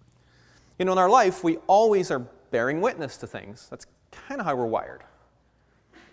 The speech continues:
And you might not think about it in terms of that language, but it happens all the time, right? If you go out and you see a really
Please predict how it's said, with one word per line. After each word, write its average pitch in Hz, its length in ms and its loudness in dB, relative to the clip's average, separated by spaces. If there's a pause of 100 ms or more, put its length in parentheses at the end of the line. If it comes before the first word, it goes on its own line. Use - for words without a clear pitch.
And 147 80 -6
you 165 60 -2
might 254 140 -2
not 196 140 -4
think 185 200 -8
about 156 180 2
it 139 40 0
in 131 80 -4
terms 127 200 -8
of 131 60 -4
that 113 160 -2
language, 123 360 -8
but 131 140 -4
it 127 160 -8
happens 285 340 -6
all 165 200 -2
the - 40 -10
time, 92 280 -12
right? 107 240 -10 (520)
If - 120 -14
you 226 80 -6
go 196 160 6
out 180 260 4
and 151 140 -6
you 143 80 -6
see 143 220 -6
a 123 80 -2
really 143 640 -2